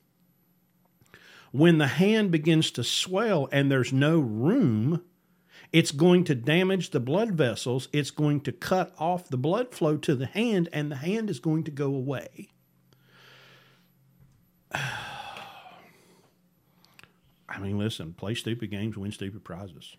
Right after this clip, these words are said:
Fuck around, find out. I mean, you know, uh, I, I wish y'all best of luck. But think about, and, and that, let me, let me close with this.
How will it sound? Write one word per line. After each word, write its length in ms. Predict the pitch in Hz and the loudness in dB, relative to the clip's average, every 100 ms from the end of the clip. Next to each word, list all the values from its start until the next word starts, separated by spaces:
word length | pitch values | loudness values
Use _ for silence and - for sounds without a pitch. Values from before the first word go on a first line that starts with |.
| - | -10
Fuck 200 | 113 123 | -10 -10
around, 220 | 98 104 | -10 -10
find 300 | - 101 90 | -10 -10 -10
out. 240 | 85 87 - | -12 -14 -16
I 40 | 98 | -14
mean, 140 | 98 | -10
you 60 | 98 | -10
know, 140 | 90 90 - - - - _ _ _ _ _ | -10 -14 -18 -20 -20 -20 _ _ _ _ _
uh, 320 | 104 95 78 80 - _ _ _ _ - | -10 -10 -12 -18 -20 _ _ _ _ -12
I, 140 | 98 - - - - _ | -12 -10 -18 -20 -20 _
I 60 | 117 | -6
wish 200 | 120 - | -4 -4
y'all 120 | 104 | -8
best 280 | 95 98 - | -6 -10 -10
of 80 | 92 | -10
luck. 240 | 104 80 _ _ _ _ _ - | -10 -10 _ _ _ _ _ -2
But 120 | 165 165 | -2 0
think 280 | 233 269 | 0 0
about, 520 | 233 170 151 131 117 - _ _ | 0 0 2 2 0 -6 _ _
and, 180 | 143 170 | 0 0
and 160 | 160 160 | 2 4
that, 220 | 202 196 - | 4 2 0
let 120 | 175 | 4
me, 220 | 175 170 | 4 2
let 100 | 175 | 2
me 80 | 180 | 2
close 360 | 165 - 135 120 | 0 0 0 0
with 140 | 113 | -6
this. 320 | 98 - - | -10 -14 -18